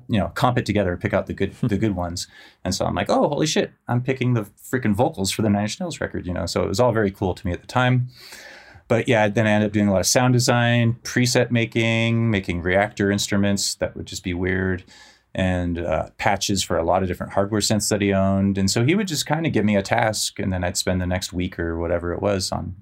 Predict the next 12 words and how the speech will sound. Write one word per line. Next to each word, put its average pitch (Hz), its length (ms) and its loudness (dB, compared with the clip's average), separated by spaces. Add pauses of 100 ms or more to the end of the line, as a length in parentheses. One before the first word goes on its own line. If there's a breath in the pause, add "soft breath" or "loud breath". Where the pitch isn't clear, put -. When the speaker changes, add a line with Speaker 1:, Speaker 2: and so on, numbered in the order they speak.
Speaker 1:
just - 220 -8
that - 180 -4
thing. 98 280 -4 (600 soft breath)
Speaker 2:
That's - 140 -4
awesome. 101 400 -4 (120)
Sounds 123 240 -4
like 90 120 -6
a 101 60 -10
cool 98 260 -4
job, 101 340 -2
just - 180 -14
being 101 280 -4